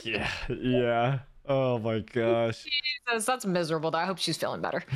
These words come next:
Speaker 1: He says, "Shifty, start shift ta-, shit talking people on the timeline. It'll be, uh, uh, that'd be helpful for us." <laughs> Scummin usually has some, some points. And, and we have to bring this up to, before we close out this topic. You can probably close out the pod, Katie. Uh,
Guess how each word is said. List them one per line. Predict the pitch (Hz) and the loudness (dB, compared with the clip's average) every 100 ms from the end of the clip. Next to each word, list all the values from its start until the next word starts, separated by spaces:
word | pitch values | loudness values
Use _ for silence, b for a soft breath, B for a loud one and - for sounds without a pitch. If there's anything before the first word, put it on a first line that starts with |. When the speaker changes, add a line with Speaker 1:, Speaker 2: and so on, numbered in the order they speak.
| - | -4
Speaker 1:
He | 120 | 0
says, | 120 113 | 2 0
"Shifty, | - 139 131 | 0 -2 -2
start | - 147 156 | 0 2 2
shift | - 139 - | 0 0 0
ta-, | 135 120 | -2 -2
shit | - 120 | -2 2
talking | 127 113 104 | 2 2 0
people | 110 107 | 2 2
on | 104 | 2
the | 101 | 0
timeline. | 101 101 101 98 101 | 2 2 2 2 2
It'll | 101 | 0
be, | 101 107 104 104 | 0 0 2 2
uh, | 98 110 117 120 | 2 0 -4 -2
uh, | 123 113 | -2 -2
that'd | 123 117 | -2 -2
be | 110 | 0
helpful | 110 104 101 | -2 -2 -4
for | - - | -8 -8
us." | - - | -8 -6
<laughs> | - 147 247 - - 175 - B B 190 | 0 2 4 2 2 0 0 B B -2
Scummin | 170 - 226 262 320 | -2 0 0 2 2
usually | 220 220 208 185 | 4 2 4 4
has | 170 160 - | 4 2 0
some, | 165 139 123 135 | 0 0 -2 -8
some | - 135 | -2 0
points. | 120 131 - | 2 0 0
And, | 208 220 | 2 2
and | 208 180 | 2 2
we | |
have | 202 190 | 2 2
to | 226 | 2
bring | 208 160 | -2 0
this | 151 | 2
up | 143 135 | 2 2
to, | 143 | -2
before | - 123 139 | -4 0 0
we | |
close | 123 123 113 | 2 0 2
out | 113 | 0
this | 110 | 0
topic. | 120 107 107 | 0 0 -2
You | |
can | 98 | -2
probably | 123 110 | 0 0
close | 104 107 | 0 0
out | 104 | -2
the | - | 0
pod, | 113 104 104 | 2 2 0
Katie. | - 104 104 B B B | 0 0 -2 B B B
Uh, | 110 107 | 4 4